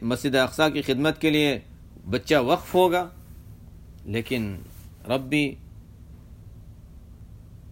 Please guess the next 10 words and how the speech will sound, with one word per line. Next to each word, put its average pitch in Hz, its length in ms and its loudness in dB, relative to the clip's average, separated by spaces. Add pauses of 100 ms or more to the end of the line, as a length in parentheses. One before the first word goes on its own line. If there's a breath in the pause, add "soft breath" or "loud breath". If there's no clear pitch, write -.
انی 147 280 6
وضعتها 156 760 4
انثی۔" 175 300 0
اللہ 170 280 4
تعالیٰ 175 280 4
سے 190 140 0
فرمانے 143 440 2
لگی 90 240 -4 (1300)
حضرت 110 240 0
حنا، 127 260 2